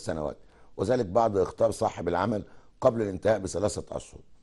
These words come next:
إذا انقضت مدة عقد العمل محدد المدة واستمر طرفاه في تنفيذه، اعتبر ذلك منهم تجديد، تجديد للعقد لمدة غير محدودة، ولا يسري ذلك على عقود عمل الأجانب.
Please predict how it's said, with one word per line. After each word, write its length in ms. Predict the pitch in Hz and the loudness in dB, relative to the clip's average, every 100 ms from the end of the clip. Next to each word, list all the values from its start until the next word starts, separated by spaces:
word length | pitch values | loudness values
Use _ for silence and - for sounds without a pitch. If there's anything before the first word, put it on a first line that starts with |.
| - - | -20 -8
إذا 120 | 117 131 | -2 0
انقضت 420 | 123 170 127 113 | 2 4 4 2
مدة 260 | 127 98 92 | -2 -2 0
عقد 280 | 98 110 90 | 0 0 0
العمل 360 | 90 85 71 - - - - - | 0 0 -4 -10 -18 -20 -18 -6
محدد 360 | 107 107 98 | -2 0 0
المدة 340 | 92 104 98 90 | 0 -2 0 -2
واستمر 500 | 82 - 92 113 98 | -2 -4 -2 -2 -2
طرفاه 480 | 92 85 - 87 - - - - | 0 0 0 -2 -2 -14 -20 -10
في 120 | 104 | -4
تنفيذه، 540 | - 82 - 123 120 | -2 -2 0 -2 -2
اعتبر 300 | - - 117 | -4 -2 0
ذلك 340 | 90 110 107 98 | 2 2 0 -2
منهم 240 | 104 95 | -2 -4
تجديد، 580 | 82 78 76 110 123 - - | -4 -6 -2 -2 -4 -6 -6
تجديد 420 | 82 64 117 117 - - - | -6 -2 -2 -2 -8 -20 -8
للعقد 400 | 101 107 107 82 98 | 0 4 4 2 -2
لمدة 340 | 110 113 98 | -2 0 2
غير 180 | 85 107 | 2 0
محدودة، 540 | 95 92 107 120 117 - _ - - | -2 -2 -2 0 -2 -6 _ -20 -2
ولا 220 | 143 117 | 2 4
يسري 200 | 117 107 | 4 0
ذلك 300 | 87 110 110 | 0 0 0
على 140 | 92 95 | 0 0
عقود 300 | 90 107 95 | -2 -2 0
عمل 260 | 101 92 | 0 -2
الأجانب. 440 | 85 78 76 71 | -4 -4 -2 -4